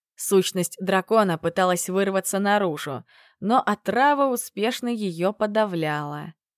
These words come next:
Проверю, не убила ли окончательно. "Дай мне ладони". Приблизился к девушке вплотную и протянул руки. Она долго не решалась вложить свои хрупкие ладони в мои,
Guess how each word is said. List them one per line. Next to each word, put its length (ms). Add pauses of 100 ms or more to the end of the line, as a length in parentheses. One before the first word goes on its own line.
(320)
Проверю, 480
не 140
убила 420
ли 100
окончательно. 1000 (1040)
"Дай 380
мне 260
ладони". 720 (640)
Приблизился 680
к 80
девушке 440
вплотную 640
и 100
протянул 600
руки. 440 (420)
Она 240
долго 320
не 160
решалась 480
вложить 380
свои 260
хрупкие 480
ладони 400
в 80
мои, 400